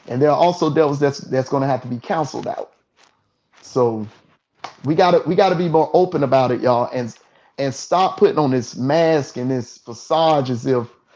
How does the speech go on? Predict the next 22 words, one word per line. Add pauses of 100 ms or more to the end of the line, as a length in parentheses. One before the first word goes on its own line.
(220)
we
strong.
We
are
not. (260)
The
Bible
says
his
strength
is
perfect
in
our
weakness. (540)
<laughs>
We're
not
strong.
We
can't
deal.